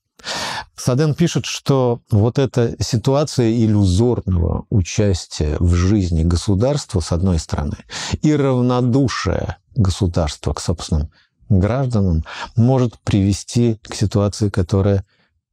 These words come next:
описывал Гоббс. Война всех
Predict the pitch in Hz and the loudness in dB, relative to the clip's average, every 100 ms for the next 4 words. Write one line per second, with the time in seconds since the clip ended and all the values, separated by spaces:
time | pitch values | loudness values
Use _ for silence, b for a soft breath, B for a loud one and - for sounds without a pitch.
0 | _ - 92 - 98 101 95 98 85 71 | _ -2 0 0 0 0 2 2 0 -4
1 | - - _ _ 87 90 92 90 90 80 | -10 -16 _ _ 0 2 4 2 2 -2
2 | - - - 98 107 - | -6 -12 -4 0 0 -4